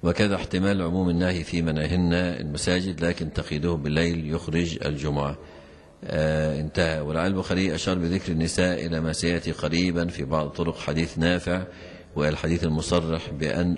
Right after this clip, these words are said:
بألا جمعة على امرأة ولا صبي لكونه ليس على شرطه. ودي طريقة البخاري، يعني قد يترجم بترجمة، آه، ويرد أحاديث ليس فيها صريح الترجمة، ولكن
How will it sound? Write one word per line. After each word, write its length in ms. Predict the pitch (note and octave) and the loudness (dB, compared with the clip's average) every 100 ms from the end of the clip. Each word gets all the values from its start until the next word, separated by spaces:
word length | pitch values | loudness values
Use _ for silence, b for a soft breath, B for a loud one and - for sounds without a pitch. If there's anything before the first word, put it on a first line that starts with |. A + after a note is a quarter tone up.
| - | -2
بألا 460 | D#2+ D#2+ F2 D#2 | -2 2 2 2
جمعة 300 | D2+ F2+ E2 | 0 0 2
على 160 | D#2 E2+ | 2 0
امرأة 320 | D#2 E2+ C#2+ | 0 -2 0
ولا 180 | D#2+ E2 | 0 0
صبي 420 | - D2 D#2+ C#2+ - B B B B - | -2 -2 0 -2 -6 B B B B -8
لكونه 440 | D2+ - F2+ E2+ E2 | -4 2 2 2 2
ليس 380 | D#2+ F2 E2+ | 2 0 2
على 280 | D#2 D#2+ D#2+ | 0 2 0
شرطه. 460 | - D2 - D#2 - - - - - - | -2 -4 -2 -4 -4 -12 -18 -20 -16 -4
ودي 120 | F#2 | -4
طريقة 340 | F2+ F#2 G2+ G2 | 0 -2 -2 -2
البخاري، 440 | E2+ - F2 D2 | -2 0 0 0
يعني 180 | D2 D2+ | -2 -2
قد 200 | - E2 | -2 -2
يترجم 480 | D#2+ E2+ E2 E2 F2+ B B B B - | 0 0 2 2 0 B B B B -8
بترجمة، 640 | D2 D#2+ D2+ E2 F2 F#2 - - - - - - | -2 0 2 2 2 0 -6 -16 -18 -20 -14 -6
آه، 380 | - D#2+ D#2 | 0 2 2
ويرد 420 | D2+ E2 F2 D#2+ - | 2 2 2 0 -2
أحاديث 340 | - E2 D#2+ | -2 -2 0
ليس 220 | E2 - | -2 -2
فيها 180 | D2+ D#2+ | -2 -2
صريح 240 | D#2+ D#2+ | 0 -4
الترجمة، 560 | E2 - D2 D#2 F2+ F#2 B B B B - | -4 -4 -2 0 0 0 B B B B -4
ولكن 600 | D#2+ E2 F2 F2 E2+ | 0 2 2 0 2